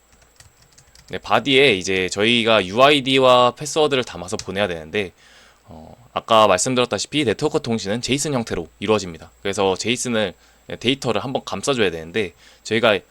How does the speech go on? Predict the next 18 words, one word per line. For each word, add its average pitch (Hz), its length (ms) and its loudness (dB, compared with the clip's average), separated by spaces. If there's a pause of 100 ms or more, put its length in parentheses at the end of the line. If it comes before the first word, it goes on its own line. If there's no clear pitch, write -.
(200)
예전에 175 480 2
미리 101 220 -4
선언해놨던 110 600 -2
이 92 100 -8
리퀘스트라는 123 960 -2
변수를 104 400 -6
사용할 135 320 -4
겁니다. - 280 -16 (840)
그래서 92 600 -8 (720)
여기에 95 340 -2 (260)
제이슨 117 640 -4 (140)
점 113 360 -2 (360)
스트링 196 440 -4
디파이 117 380 0 (800)
한 151 180 -8
다음에 110 420 4 (300)
이 92 360 -8 (1900)
원래는 117 360 -2